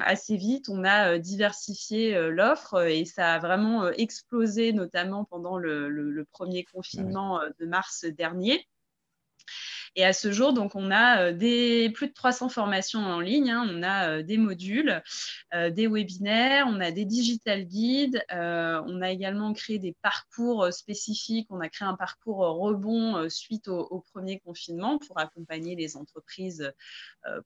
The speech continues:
Speaker 1: pour, euh, pour repartir. On a créé un parcours, euh, sur les enjeux de la T E E, justement. On vient de lancer aussi un parcours sur, euh, la cybersécurité, puisque c'est devenu
Speaker 2: Mhm.
Speaker 1: aussi un enjeu, euh, majeur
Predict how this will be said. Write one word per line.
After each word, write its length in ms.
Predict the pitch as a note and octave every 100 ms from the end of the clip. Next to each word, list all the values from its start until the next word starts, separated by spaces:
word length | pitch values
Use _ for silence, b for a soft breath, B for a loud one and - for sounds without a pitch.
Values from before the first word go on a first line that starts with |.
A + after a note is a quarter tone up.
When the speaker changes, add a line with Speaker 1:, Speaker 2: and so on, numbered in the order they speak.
| -
Speaker 1:
pour, 240 | E3 E3
euh, 60 | E3+
pour 240 | - D#3+
repartir. 720 | E3 E3 D#3+ - A#3 C4 C#4+
On 160 | A#3+ F3+
a 100 | E3
créé 360 | - G#3 G3+
un 120 | F#3 E3+
parcours, 720 | F3+ - - A3 A3 G3 E3 B B B -
euh, 100 | E3
sur 200 | - F3
les 200 | F3 F3+
enjeux 280 | F#3 F#3 F#3
de 80 |
la 100 | F3
T 220 | E3+ G3+ F#3
E 300 | F#3+ A#3 C#4+
E, 20 |
justement. 720 | A#3+ - - G#3 A#3 C4+ C4+
On 40 |
vient 180 | G3 F#3
de 60 | F#3
lancer 320 | F#3 - G#3
aussi 180 | F3+ G3
un 100 | F3+
parcours 500 | F3 - _ G#3 -
sur, 300 | - F#3 F3
euh, 100 | D#3+
la 440 | D#3 D3+ D3+ D3+
cybersécurité, 960 | D#3 - F#3 F#3 - F#3 - F3 - C4
puisque 240 | D4 - E3+
c'est 400 | - - D3+ D3
devenu 440 | D#3 D#3+ F3+ F3
Speaker 2:
Mhm. 60 | D3+
Speaker 1:
aussi 220 | D3 -
un 140 | D3 -
enjeu, 580 | D3 D3 D3+ D#3+ C#3 - _ B B B B -
euh, 40 |
majeur 480 | D3+ F3 F#3 G3 G3